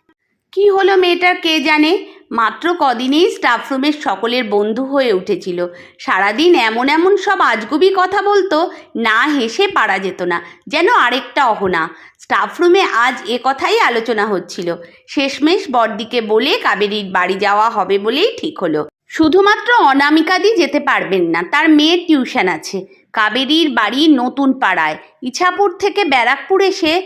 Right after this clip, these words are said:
বাড়ি খুঁজে বের করা বেশ কঠিন, কিন্তু বন্দনাদের অসুবিধা হলো না। এক রিক্সাওয়ালা হেসে জানিয়ে দিলেন,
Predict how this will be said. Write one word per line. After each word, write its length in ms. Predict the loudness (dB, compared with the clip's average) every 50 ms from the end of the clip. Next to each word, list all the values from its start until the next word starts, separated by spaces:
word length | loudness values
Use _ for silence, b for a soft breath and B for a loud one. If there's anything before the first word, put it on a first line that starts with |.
| B B B B -6 -2
বাড়ি 300 | 0 0 0 0 0 -2 -4 -6
খুঁজে 340 | -8 -8 -6 -4 -2 -2
বের 240 | -2 -2 -2 -2 -2
করা 280 | -2 0 0 0 0 0
বেশ 440 | 0 0 2 2 2 2 0 -2 -2
কঠিন, 360 | -2 -2 -2 -2 -4 -6 -6 -6 B B B B B B _ _
কিন্তু 600 | 4 4 6 4 4 4 2 2 2 2 0 -4 -10 -12 -6 -4
বন্দনাদের 800 | 0 2 2 4 4 4 4 4 4 4 4 2 2 2 2 2
অসুবিধা 440 | 2 0 -2 -2 -4 -2 -2 -2 -2
হলো 300 | 0 0 0 0 0 0
না। 200 | 0 -2 -2 -4 -8 _ _
এক 300 | -2 0 2 2 2 0 0 0
রিক্সাওয়ালা 560 | 0 0 0 -2 -2 0 0 2 2 2 2 2
হেসে 520 | 2 2 0 0 0 -2 -2 -2 0 0
জানিয়ে 380 | 0 0 0 0 0 0 2 2
দিলেন, 360 | 4 4 4 4 4 2